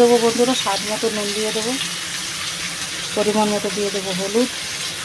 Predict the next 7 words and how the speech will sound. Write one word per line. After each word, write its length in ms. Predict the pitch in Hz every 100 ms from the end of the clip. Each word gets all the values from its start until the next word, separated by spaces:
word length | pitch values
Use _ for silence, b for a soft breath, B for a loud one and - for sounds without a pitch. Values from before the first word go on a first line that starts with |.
| - - - - - - - - - - - - - - - - - - 170 - - - - - - - - - - - - - - - - - - - -
আর 80 | 214 220
বন্ধুরা, 280 | 220 226 247
এই 60 | 240
যে 60 | 240
কাঁচা 240 | 208 202 220
লঙ্কা, 280 | 226 226 262 311 - - - - - - - - - - - - - - - -
এই 60 | 220